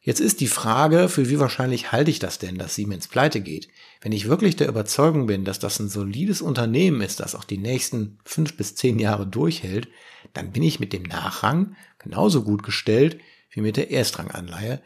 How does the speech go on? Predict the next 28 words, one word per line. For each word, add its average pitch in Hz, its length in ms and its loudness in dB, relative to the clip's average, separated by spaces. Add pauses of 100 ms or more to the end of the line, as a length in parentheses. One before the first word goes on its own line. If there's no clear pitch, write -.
(140)
krieg - 220 -2
aber 113 240 0
einfach 107 320 -4
ein 110 160 -4
bis 120 140 -4
zwei 104 180 -6
Prozent 135 460 -4 (180)
mehr. 95 400 -4 (640)
Das 160 240 2
ist 208 200 2
die - 160 2
Idee 113 500 4 (520)
dieser 95 400 -4 (200)
Nachranganleihenfonds, 143 1700 0 (280)
die - 120 -10
also 104 200 -6
bewusst 98 540 0
ein 113 80 0
höheres 104 460 0
Risiko 139 420 2
eingehen. 147 720 2 (460)
Und 160 400 4
wie 110 60 -2
gesagt, 107 340 0
wenn 117 100 -4
ich 104 120 -6
das - 160 -6
bei 95 240 -6